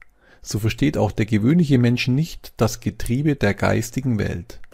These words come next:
Der Unverstand des Fabrikbesuchers besteht so lange, als er die Gesetze der Elektrizität nicht kennt. So ist der Mensch auch im Gebiete des Geistigen unverständig, solange er nicht die Gesetze des Geistigen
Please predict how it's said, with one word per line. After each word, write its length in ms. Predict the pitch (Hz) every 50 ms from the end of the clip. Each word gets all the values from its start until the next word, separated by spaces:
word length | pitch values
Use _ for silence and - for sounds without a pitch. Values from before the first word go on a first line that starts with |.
| - _ _ _ - - - - _ - - - - -
Der 200 | 92 87 - -
Unverstand 600 | 98 104 113 117 - 143 - - 143 147 151 -
des 120 | 156 131 -
Fabrikbesuchers 840 | - 135 - - 165 156 - - 139 - - 143 139 147 147 -
besteht 360 | - - 113 - - 107 98 -
so 220 | - - 107 113
lange, 440 | 123 135 139 143 143 143 143 147 - - - - - - - -
als 240 | - 95 92 - -
er 300 | - 110 117 131 139 139
die 200 | - - 185 180
Gesetze 480 | 160 120 - - 135 - - - 139 120
der 200 | - 113 - -
Elektrizität 1040 | 101 98 95 101 101 - - 123 113 - - 113 - - - 117 120 135 - - 139
nicht 360 | 139 147 151 - - - -
kennt. 440 | - 90 - - - - - - - - - - _ _ _ _ _ _ _ _ _ - - _ _ _ _
So 360 | - - - 120 139 185 208 -
ist 240 | - 139 - -
der 80 | 120 110
Mensch 220 | 110 107 113 -
auch 360 | 80 80 90 101 123 143 - -
im 180 | - 170 165
Gebiete 440 | 143 127 120 - 117 139 - - 123
des 240 | 131 123 120 - -
Geistigen 500 | 135 135 151 160 - - 107 90 101 98
unverständig, 960 | - 98 98 98 104 101 - - - 87 85 85 82 87 87 - - - - -
solange 420 | - - 107 95 98 104 104 -
er 400 | - 92 104 117 127 151 156 - -
nicht 340 | 120 135 165 - - - -
die 80 | 117
Gesetze 420 | 110 113 - - 131 - - 123 107
des 220 | 107 98 - -
Geistigen 500 | - 117 120 151 151 - - - 87 -